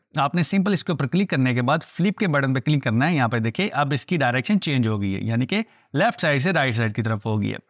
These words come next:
सबसे पहला काम आपने ये करना है और उसके बाद आपने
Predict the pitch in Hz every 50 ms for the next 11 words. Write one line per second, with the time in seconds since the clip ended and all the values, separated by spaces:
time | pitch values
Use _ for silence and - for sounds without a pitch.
0 | _ _ _ - - 185 - - 233 - 220 220 226 214 196 170 170 151 156 160
1 | 165 131 131 - - 139 131 120 107 107 131 143 127 135 120 113 110 113 117 139
2 | 170 - 135 139 151 143 - - 151 120 117 123 123 120 113 110 110 - 135 175
3 | 214